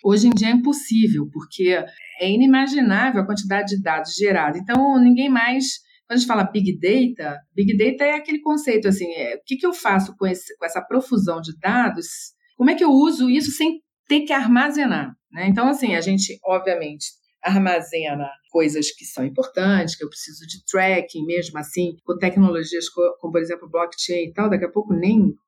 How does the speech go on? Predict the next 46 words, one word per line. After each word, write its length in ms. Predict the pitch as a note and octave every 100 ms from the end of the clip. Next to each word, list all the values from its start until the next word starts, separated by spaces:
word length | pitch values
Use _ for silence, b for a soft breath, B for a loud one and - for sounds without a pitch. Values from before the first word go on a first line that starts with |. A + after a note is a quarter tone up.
| _ _
não 140 | - E3
vou 100 | F3
ter 120 | F#3
nem 120 | A3+
a 60 | A#3+
necessidade 480 | A#3+ B3 - G3 G3+
de 60 |
armazenar 520 | G#3+ G#3 F#3+ F#3 G#3
o 40 | A#3+
que 60 |
a 40 | G#3+
gente 240 | A3+ A3
tem 360 | G#3+ A3 A3+ G3+
necessidade 360 | F#3+ F#3+ F#3+ F#3+
de 60 |
armazenar 480 | G3 G3 F#3 F#3 D#3+
hoje, 300 | G3 A3 F3
mas, 160 | F#3+ G#3
enfim, 400 | D4 - F#3 D#3 - _
os 320 | A#3+ B3 A3 G3
dados 460 | A#3 E4 C#4+ G#3+
em 100 | F#3+
si 280 | F#3 - G#3+
que 80 | G#3
são 180 | F#3+ F#3
gerados 560 | F3 E3 E3 D#3+ D3
hoje, 640 | D#3+ G3+ G#3+ D#3+ D#3 C3 - -
é, 80 |
é, 400 | C3+ - - -
o, 160 | F#3+ A3 G#3+
a, 180 | F#3+
o 160 | G#3+ G#3+
maior 240 | G#3+ B3+
desafio 340 | D#4 C#4 - G#3+
das 140 | G3
organizações 800 | F#3+ F#3+ F3 E3 D#3 - A3 A3
é 40 | A#3
entender, 720 | B3 A#3+ F#3+ F#3 A#3+ A3 G3 - b b
primeiro, 420 | - C4+ A#3+ F#3 -
que 140 | B3+
tipo 320 | - G4 G#4
de 120 | G4+
dado 260 | C4 G3+ G3
ele 120 | F#3+
precisa 420 | G3 G3 F#3+ E3+
guardar 640 | E3+ G#3 G3 F#3 E3 B3+